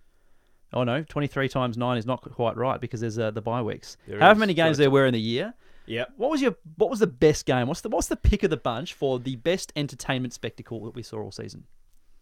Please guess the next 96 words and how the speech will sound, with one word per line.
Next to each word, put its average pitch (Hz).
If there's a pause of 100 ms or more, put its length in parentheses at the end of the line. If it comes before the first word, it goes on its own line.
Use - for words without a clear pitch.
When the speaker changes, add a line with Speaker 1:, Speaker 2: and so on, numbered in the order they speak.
(260)
Speaker 2:
Sorry, 92
I 92
was 101
just 113
on 107
my 90
phone 98
there 87
trying 107
to -
Speaker 1:
I 104
was 98
Speaker 2:
find 98
Speaker 1:
try-, 131
Speaker 2:
out. -
Speaker 1:
try-, 175
I -
was 165
Speaker 2:
No, 151
Speaker 1:
trying 156
to 170
Speaker 2:
'cause 165
Speaker 1:
give -
you 190
Speaker 2:
I -
Speaker 1:
more 151
Speaker 2:
was, -
Speaker 1:
time. 147
Speaker 2:
no, 139
Speaker 1:
I -
was -
Speaker 2:
'cause 220
Speaker 1:
trying 185
Speaker 2:
I 180
Speaker 1:
to -
Speaker 2:
was, 214
Speaker 1:
buy 156
you 143
Speaker 2:
I -
Speaker 1:
some 220
Speaker 2:
was 208
Speaker 1:
time 139
Speaker 2:
trying 226
Speaker 1:
there. - (180)
Speaker 2:
to, 180
I, 165
I 165
didn't 196
want 185
to 147
jump 156
the 147
gun 139
and 123
be 123
wrong, 120
and 110
'cause 117
one 127
of 135
the 127
things 120
I 127
had 117
noticed 104
stat-wise 107
was 110
that 117
the 113
two 131
leading 110
tacklers 104
were 104
both 104
from 95
Adelaide. 92
I 101
just 110
wanted 113
to -
check 104
that 98
it -
was -
still 107
the 95
case 95
with -
Berry 101
and 95
Laird, 98
and 98
they, 98
they -
are. 101
So, 98